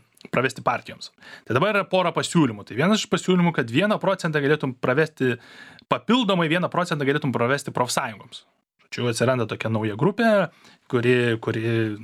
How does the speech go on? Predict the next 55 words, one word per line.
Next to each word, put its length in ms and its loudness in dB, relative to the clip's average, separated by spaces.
na, 100 -10
pretenduoja 680 0
į 100 -2
jūsų, 340 -4
į 240 -6
jūsų 280 -2
gyventojų 540 0
pajamų 260 -2
mokestį, 400 0
vieną 160 2
procentą, 400 -2
ir 80 -8
tai 120 0
yra 120 0
tik 140 -10
tais, 240 2
žodžiu, 280 -4
profsąjungos. 480 -4
Tai 100 0
vienas 240 2
yra 100 0
pasiūlymas, 540 2
a, 140 0
ir 100 -6
ko 100 0
jis 80 -8
man 140 0
nepatinka, 420 -2
tai 120 -10
kad 120 -4
čia, 140 2
tas 220 -8
gal, 240 2
ir 140 0
jau, 160 -2
jau, 160 4
jeigu 180 2
jau 80 4
vedi 240 2
vieną 240 0
procentą, 380 -2
tai 80 0
reikėtų 260 0
rinktis, 300 -4
ką 160 0
tu 80 0
nori, 180 2
pavyzdžiui, 300 0
remti, 260 -6
partijas 400 -4
ar 80 -6
profsąjungos 540 -2
ar 100 -2
dar 140 -2
kažką 180 -10